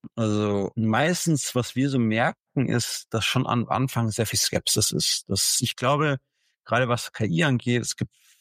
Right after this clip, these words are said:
viel da draußen. Das ist ja fast wie so eine Art Goldgräberstimmung momentan, dass jeder versucht, mit K I irgendwie was an den Markt zu bringen.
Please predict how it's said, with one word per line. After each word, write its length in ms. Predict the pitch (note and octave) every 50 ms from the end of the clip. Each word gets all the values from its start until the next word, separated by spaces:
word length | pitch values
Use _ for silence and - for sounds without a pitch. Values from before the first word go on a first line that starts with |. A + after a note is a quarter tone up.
| _ _ _
viel 300 | - - D3 F3 F#3+ -
da 120 | G#3+ F3+
draußen. 520 | - - - C3+ D3+ - - - - E3
Das 180 | D3 C3+ - -
ist 160 | - A#2 -
ja 100 | - A2+
fast 340 | F#2+ - - A#2 - - -
wie 80 | A2+ G#2
so 100 | F#2+ A2+
eine 120 | A2 G#2
Art 140 | G#2+ A2 -
Goldgräberstimmung 800 | - A2 A#2+ - - - B2+ B2 B2+ - - C3 B2+ B2+ B2 A#2
momentan, 520 | A#2+ B2+ B2 A#2+ A#2+ - A#2+ A#2+ A#2+ A#2
dass 160 | G#2+ F#2 -
jeder 180 | A#2+ A#2+ B2 D3+
versucht, 460 | - - G#2+ G#2 A2+ A#2+ A2+ - _
mit 140 | - G#2+ -
K 140 | - A2 G#2+
I 240 | B2+ B2 B2 A#2+ -
irgendwie 460 | B2 B2 B2+ C3 B2 A#2+ A#2 A#2 A2+
was 180 | A#2+ A#2+ -
an 120 | - - A2+
den 80 | G#2+
Markt 240 | A2 B2 C#3+ - -
zu 100 | - -
bringen. 320 | - - - C#3 D3+ D3+